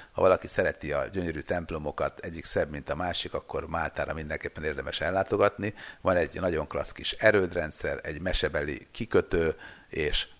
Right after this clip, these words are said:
igazi kulturális élmény. Ha valaki történelem tanár egy általános iskolába, akkor hát Máltára el kell jönnie. Hozzáteszem, Málta megint nem olyan, hogy, ö, képzel-, ne képzeljenek el hosszú, kilométer hosszú, ö,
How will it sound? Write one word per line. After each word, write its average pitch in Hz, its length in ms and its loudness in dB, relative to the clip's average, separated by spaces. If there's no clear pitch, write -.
igazi 95 320 2
kulturális 73 600 0
élmény. 64 480 -2
Ha - 220 -10
valaki 95 440 6
történelem 82 480 0
tanár 82 320 4
egy 71 160 0
általános 82 360 -2
iskolába, 85 520 4
akkor 76 380 -2
hát - 120 -14
Máltára 78 420 0
el 80 180 0
kell - 180 -2
jönnie. 76 520 -2
Hozzáteszem, 104 760 2
Málta 90 360 0
megint 80 360 -2
nem 85 140 -4
olyan, 78 320 0
hogy, 76 240 -2
ö, 73 140 2
képzel-, 82 540 -2
ne 92 140 4
képzeljenek 76 480 -4
el 71 100 0
hosszú, 82 400 -2
kilométer 76 520 0
hosszú, 71 500 -4
ö, 69 300 -4